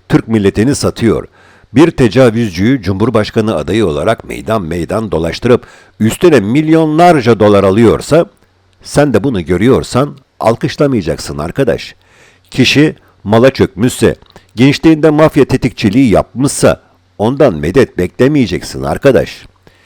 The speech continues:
Kişi oğluyla telefonda rüşvet pazarlığı yapıyorsa, camiye binlerce koruma ile gidiyorsa, konvoyunu alkışlamayacaksın, kıçını döneceksin arkadaş. Bu soysuz ve hırsız takımı sana bağ mı bağışlıyor?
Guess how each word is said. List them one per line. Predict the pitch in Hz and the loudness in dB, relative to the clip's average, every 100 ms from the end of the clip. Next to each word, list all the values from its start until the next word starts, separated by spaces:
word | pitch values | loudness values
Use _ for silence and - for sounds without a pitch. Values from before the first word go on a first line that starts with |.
| _ _ _ | _ _ _
Kişi | - 147 131 160 175 - | -4 0 2 4 4 2
oğluyla | - 135 160 156 131 | 2 4 6 4 2
telefonda | - 127 123 123 123 123 139 | 2 2 2 2 0 2 0
rüşvet | 127 - 143 - | 0 0 -2 2
pazarlığı | 117 101 104 117 | 0 2 2 2
yapıyorsa, | 107 78 113 120 117 - 80 - _ _ _ _ | 0 -2 2 2 2 -2 -4 -6 _ _ _ _
camiye | - 107 104 120 135 71 | 0 2 2 2 0 0
binlerce | 69 92 123 117 | -6 -2 -2 -2
koruma | 139 - 95 98 131 | -6 -2 -2 0 -2
ile | 104 | -2
gidiyorsa, | 78 69 95 113 104 117 78 - _ _ _ _ | -4 -6 2 2 2 -2 -2 -6 _ _ _ _
konvoyunu | - 131 156 165 185 139 | 0 2 4 4 4 2
alkışlamayacaksın, | 80 92 120 - 101 139 135 139 - - 80 - _ | 0 -2 -6 -2 -2 0 0 0 -2 -6 -8 -8 _
kıçını | - 98 131 135 143 | -10 -6 -2 0 2
döneceksin | 143 135 92 78 - | 2 2 0 -6 -10
arkadaş. | 76 78 131 139 98 - - _ _ - _ _ _ _ _ | -10 -4 0 2 2 -2 -16 _ _ -20 _ _ _ _ _
Bu | 123 185 | -2 0
soysuz | - 175 160 185 160 | 4 2 2 -2 0
ve | |
hırsız | 165 - 131 170 | 0 -2 -4 -6
takımı | - 147 143 127 | -2 0 2 0
sana | 117 143 131 87 | 0 0 0 0
bağ | 85 117 | 0 2
mı | 160 | 2
bağışlıyor? | 104 67 - - 58 57 | 2 -2 -4 -8 -8 -10